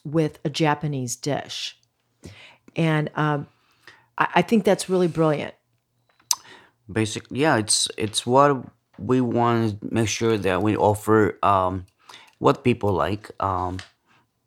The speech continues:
Speaker 2: putting, you know, putting things together. Then we also have, like, you know, nice fillets, um, you know, filet mignon or skirt steak.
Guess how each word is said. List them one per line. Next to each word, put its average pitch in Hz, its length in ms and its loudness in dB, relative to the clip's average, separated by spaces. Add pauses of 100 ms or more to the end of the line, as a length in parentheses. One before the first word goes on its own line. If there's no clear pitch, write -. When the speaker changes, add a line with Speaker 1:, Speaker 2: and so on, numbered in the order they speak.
(220)
Speaker 2:
putting, 107 460 0
you 113 100 2
know, 101 140 2
putting 110 280 2
things 107 240 0
together. 101 560 0
Then 127 260 -4
we 143 120 0
also 143 300 2
have, 117 480 0
like, 95 340 -2
you 120 100 -2
know, 107 180 0
nice 110 280 2
fillets, 101 680 -2 (420)
um, 92 300 0
you 92 60 -4
know, 92 120 -2
filet 113 260 0
mignon 104 440 0
or 90 240 -4
skirt 101 500 2
steak. 95 440 -4